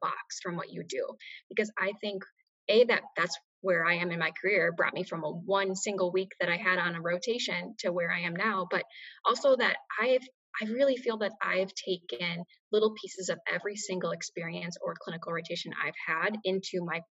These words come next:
current practice, because you learn things that, you know, you don't see every day, but you're like, you know, that you will experience, you know, with every single patient based on their medical history.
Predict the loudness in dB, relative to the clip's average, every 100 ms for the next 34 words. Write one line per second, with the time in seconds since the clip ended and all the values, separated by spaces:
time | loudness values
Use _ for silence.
0 | -8 -2 -2 -4 _ -4 -4 -14 -14 -20
1 | -18 -18 -20 _ 0 4 6 6 4 0
2 | 0 2 0 0 0 2 4 2 2 -6
3 | -6 -4 0 0 0 2 2 4 2 0
4 | 2 2 2 2 0 0 _ -20 -20 _
5 | _ _ _ 2 2 2 -4 2 2 2
6 | -2 -2 -2 8 8 10 4 2 -6 -2
7 | -2 -2 -4 -6 -12 -16 -14 -10 -6 -4
8 | -4 -4 -2 0 -2 -2 -6 -6 -4 -4
9 | -4 -4 -6 -10 0 0 0 -4 -4 -6
10 | -8 -2 -2 -2 -6 -8 -10 -6 -6 -6
11 | -6 -6 -8